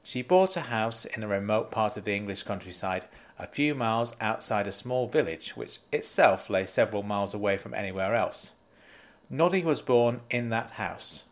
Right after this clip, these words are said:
and lived there until he was seventeen years old. During all of that time, he was not permitted to pass beyond the garden gate. He didn't either. His mother had convinced him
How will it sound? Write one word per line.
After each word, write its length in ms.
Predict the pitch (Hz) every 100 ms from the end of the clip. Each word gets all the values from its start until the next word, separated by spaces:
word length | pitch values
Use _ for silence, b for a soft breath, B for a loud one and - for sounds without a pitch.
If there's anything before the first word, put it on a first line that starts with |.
| -
and 220 | 104 127
lived 240 | 170 170 -
there 260 | 110 113
until 320 | 107 98 110
he 140 | 101 101
was 140 | 101
seventeen 640 | - 117 101 95 - 95 98
years 260 | 98 90
old. 280 | - 85 - - _ _ _ B B B B B
During 380 | - 156 160 131
all 260 | - 156 175
of 120 | 170
that 240 | 160 -
time, 320 | - 127 113 104
he 120 | 113
was 180 | 104 107
not 280 | 156 -
permitted 420 | - 135 127 127 -
to 80 | -
pass 380 | - 135 131
beyond 320 | - 123 120 113
the 60 |
garden 420 | 110 107 104 101 92
gate. 420 | 101 80 - - _ _ _ _ _ _ _
He 100 | 123
didn't 340 | 120 170 101
either. 380 | 117 131 101 82 - _ _ b b
His 200 | - 123
mother 360 | 180 190 196 B -
had 180 | 123
convinced 520 | - 117 120 160 - -
him 180 | 92